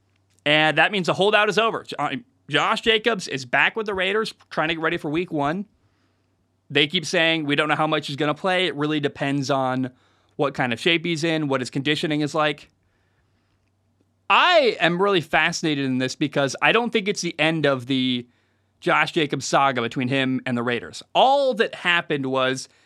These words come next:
the situation got pushed back another year. Because now he's back, great,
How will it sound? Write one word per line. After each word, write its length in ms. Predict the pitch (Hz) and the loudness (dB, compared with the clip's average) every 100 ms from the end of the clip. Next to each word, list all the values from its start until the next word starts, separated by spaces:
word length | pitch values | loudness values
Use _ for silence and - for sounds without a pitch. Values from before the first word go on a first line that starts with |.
| _ | _
the 100 | - | -8
situation 560 | 147 214 196 190 190 185 | 0 2 4 2 2 0
got 140 | 147 | -4
pushed 260 | - 160 - | -2 -4 0
back 300 | 151 143 147 | 2 2 0
another 340 | 143 143 127 120 | -2 0 0 -2
year. 300 | 120 113 - _ _ _ _ _ _ _ _ _ _ - | -4 -6 -10 _ _ _ _ _ _ _ _ _ _ -4
Because 360 | 156 165 143 | -2 0 0
now 180 | 170 220 | 4 2
he's 140 | 254 180 | 2 0
back, 340 | 214 214 190 | 2 2 -4
great, 380 | 156 254 196 - | 0 2 2 -2